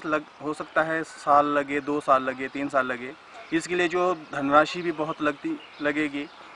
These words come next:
जिसका अनुमान हमारा तीस पैंतीस लाख तक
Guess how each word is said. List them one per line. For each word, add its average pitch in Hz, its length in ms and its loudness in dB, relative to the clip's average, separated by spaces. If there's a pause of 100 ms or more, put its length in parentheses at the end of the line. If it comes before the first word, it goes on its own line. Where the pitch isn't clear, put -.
(200)
जिसका 151 400 4
अनुमान 147 640 4
हमारा 139 520 6 (500)
तीस 147 180 0
पैंतीस 143 380 -4
लाख 139 180 8 (100)
तक 143 100 2